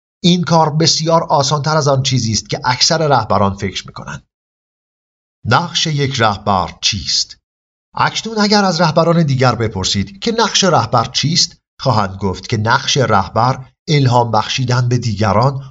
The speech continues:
الگو بودن یا چیزی مشابه آن می‌باشد. گرچه اینها ایده‌های فوق‌العاده‌ای هستند، اما ما به این باور هستیم که نقش رهبر به زبان ساده،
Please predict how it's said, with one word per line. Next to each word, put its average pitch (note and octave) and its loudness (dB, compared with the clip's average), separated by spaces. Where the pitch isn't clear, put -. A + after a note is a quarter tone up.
الگو G#2 2
بودن G#2+ 0
یا - -2
چیزی D#3 0
مشابه A2 2
آن G#2 0
می‌باشد. - -12
گرچه F#3 0
اینها F#3+ 4
ایده‌های F3+ 2
فوق‌العاده‌ای C3 0
هستند، E2+ -2
اما D#3+ 2
ما D3+ 2
به C#3+ -2
این C#3 2
باور A#2 2
هستیم G#2+ -2
که G2+ -4
نقش A2 -2
رهبر A#2+ 0
به G#2+ -2
زبان A2 2
ساده، F3 0